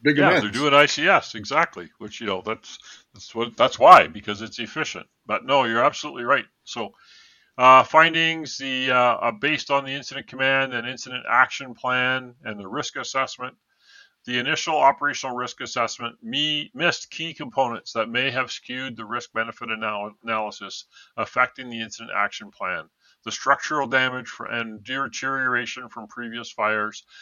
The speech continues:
Speaker 2: the building's extended time being vacant, and the exposure to the elements. Additionally, it's unclear if members considered a survivability profile of the reported trapped occupants,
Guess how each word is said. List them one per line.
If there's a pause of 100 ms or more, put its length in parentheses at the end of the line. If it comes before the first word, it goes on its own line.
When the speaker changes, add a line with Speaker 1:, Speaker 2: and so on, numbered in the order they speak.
(140)
Speaker 2:
the
building's
extended
time
being
vacant, (400)
and
the
exposure
to
the
elements. (640)
Additionally,
it's
unclear
if
members
considered
a
survivability
profile
of
the
reported
trapped
occupants,